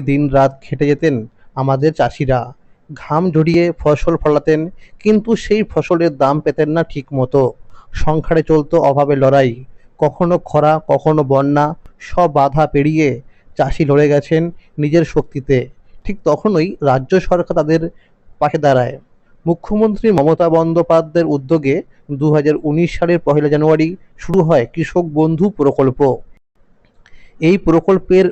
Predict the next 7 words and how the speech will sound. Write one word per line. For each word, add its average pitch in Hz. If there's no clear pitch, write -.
মূল 156
উদ্দেশ্য 156
চাষিদের 185
জীবনে 175
একটু 175
স্বস্তি 160
আনা, 170